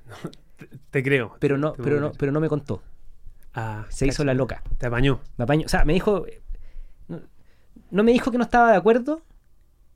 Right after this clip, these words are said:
Speaker 2: pero sí le, le costó mucho aceptarlo. Eh, y si tú me preguntaras ahí, eh, también estoy de acuerdo que un, fue un camino que a mí me sirvió. Ahora, si alguien nos escucha, yo creo, de hecho hace poquito me preguntó un cabro de diecinueve años.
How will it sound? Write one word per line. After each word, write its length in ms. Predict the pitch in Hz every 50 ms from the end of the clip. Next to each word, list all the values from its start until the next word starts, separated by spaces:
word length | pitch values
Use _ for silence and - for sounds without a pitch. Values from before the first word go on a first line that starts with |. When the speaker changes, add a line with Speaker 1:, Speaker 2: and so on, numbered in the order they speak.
| - _ -
Speaker 2:
pero 320 | 170 170 170 180 175 170
sí 300 | 170 - - 208 214 220
le, 200 | 214 190 190 190 185 160 175 175 - - - - - - - - 370 294
le 120 | 160 160
costó 280 | - 165 - - - 185
mucho 220 | 190 196 190 -
aceptarlo. 580 | 196 - 202 - - - 127 110 98 90 90 - - - - - - - - - - -
Eh, 380 | 127 131 135 131 131 131 131 123 123 117 113 117 - - - - - - _ _ - - - - - - - - - - - - - -
y 120 | - 147 131
si 140 | - 156 143
tú 80 | 160
me 100 | 165 175
preguntaras 500 | 160 170 165 165 156 151 - 175 180 185
ahí, 220 | 190 190 208 190 - _ _ - _ _ -
eh, 300 | - 143 143 143 143 143
también 260 | 143 139 139 151 156
estoy 480 | 165 151 - - 170 165 165 165 165 156 - - - - -
de 160 | - 135 143
acuerdo 240 | 135 156 151 160 156
que 140 | 147 156
un, 440 | 156 156 165 156 156 151 143 131 - -
fue 120 | - -
un 40 | 160 -
camino 260 | 160 160 165 165 165
que 60 | 156
a 40 | 156
mí 100 | 160 165
me 100 | 165 156
sirvió. 380 | - 170 160 170 156 113 - - - -
Ahora, 340 | - 139 147 147 135 - - - - - - - - -
si 120 | - -
alguien 160 | 156 156 175
nos 80 | 175 170
escucha, 340 | 147 - - 170 175 - 185
yo 100 | 175 165
creo, 580 | 147 151 160 165 165 165 160 156 - - 85 - 127
de 80 | 131 156
hecho 140 | 156 - 165
hace 120 | - - 139
poquito 280 | 147 135 - 190 202
me 80 | 196 190
preguntó 360 | 175 175 165 165 151 - 180
un 60 | 175
cabro 260 | 170 180 175 180 175
de 100 | 175 170
diecinueve 460 | 160 156 139 - - 156 196 214 214 190
años. 240 | 139 113 104 92